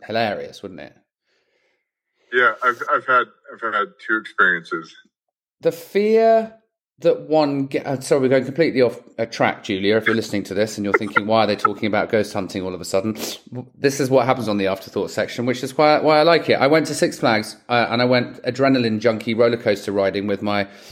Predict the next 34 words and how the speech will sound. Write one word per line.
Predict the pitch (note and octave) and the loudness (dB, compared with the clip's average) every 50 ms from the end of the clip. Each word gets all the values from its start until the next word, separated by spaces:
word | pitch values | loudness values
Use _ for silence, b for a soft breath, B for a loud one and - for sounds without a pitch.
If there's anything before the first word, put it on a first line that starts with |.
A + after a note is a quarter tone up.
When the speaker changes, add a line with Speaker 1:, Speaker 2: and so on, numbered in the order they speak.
| B B | B B
Speaker 1:
twelve-year-old | - - B2+ B2 B2+ A#2+ A#2 G2+ G2 F#2+ F#2 | 0 2 4 4 4 2 2 2 2 2 0
on | G2 G2+ | -2 -4
Friday | G2 - A2 A2 A2 G#2+ F#2+ F#2 | -2 0 2 4 4 4 2 2
last | E2 E2 F2+ F#2 - - | 0 0 0 0 -2 -2
week, | G2 G2 G2 - | -4 -4 -2 -2
and | G#2+ G#2 G#2 | -2 0 0
we | G#2+ | 0
went | G#2 A2 G#2+ A2 | 2 0 0 0
on | - A2 G#2+ G#2+ | 0 0 0 2
the | G#2+ G#2 G#2+ G2+ - - | 2 2 0 0 -2 0
Wonder | A2+ A#2+ A#2+ A2+ A2 | 0 2 2 2 2
Woman, | G2+ G2+ F2 F#2+ F#2+ | 0 -2 -4 -4 -8
which | F#2+ - - G2+ | -10 -10 -10 -8
is | G2+ | -6
a | G#2 | -2
hundred | G2+ A2+ G#2+ G#2 G#2+ F#2+ - | -2 0 0 0 -2 0 2
thirty | - G#2 F#2+ D#2+ - | 2 2 2 2 -2
foot | - E2+ - | -4 -6 -6
drop | - - A2+ G#2 F#2 - - | -2 0 0 0 0 0 -4
and | G#2 G2 | -6 -4
dropped | - - G#2+ - - - | 0 0 0 0 -2 -4
you | G#2+ G2 | -4 -4
from | - G#2+ G2+ G2 | -4 -2 -4 -2
a | |
height | G2 A2 G#2 G2+ G2 - | 0 0 2 2 2 2
at | G2+ G2+ - - B B B B B | 0 -2 -2 -4 B B B B B
seventy-nine | B - - B2 G#2+ A2 G2+ G#2 - G#2+ G#2 G#2+ G#2+ G#2 G2+ G#2 G#2+ | B -2 0 0 0 0 -2 -2 -2 -2 0 2 2 2 2 2 2
miles | G#2 G#2 G#2 G2+ - | 2 2 0 -2 -2
per | - - G#2+ | 0 2 4
hour. | G#2+ G#2+ - - A2+ - - - B B B B B | 4 4 4 2 0 -2 -6 -12 B B B B B
And | G#2+ B2 C3 | 0 2 2
I, | B2+ C3+ C3 C3 A#2+ - | 4 4 4 2 2 0
I | C3+ | 0
mean, | C#3 C#3 C3+ C3 | 0 0 -2 -2